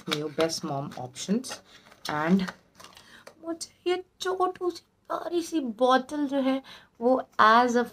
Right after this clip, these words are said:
free और complimentary gift मिली है from Amazon। आप देख सकते हो कितनी cute सी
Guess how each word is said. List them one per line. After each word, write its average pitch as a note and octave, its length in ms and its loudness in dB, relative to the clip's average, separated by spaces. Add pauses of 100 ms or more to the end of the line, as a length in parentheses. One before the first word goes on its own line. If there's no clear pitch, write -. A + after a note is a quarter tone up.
(100)
free A#3+ 300 4
और A#3+ 180 2
complimentary A#3 640 2 (120)
gift G3+ 240 -2
मिली G3 200 4
है G3 120 0
from F#3+ 280 2
Amazon। F3+ 440 2
आप F#3+ 200 0
देख F3 140 -6
सकते F#3+ 280 -10
हो G#3+ 60 -6 (360)
कितनी - 320 -12 (160)
cute B3+ 380 -2
सी C#4 260 -2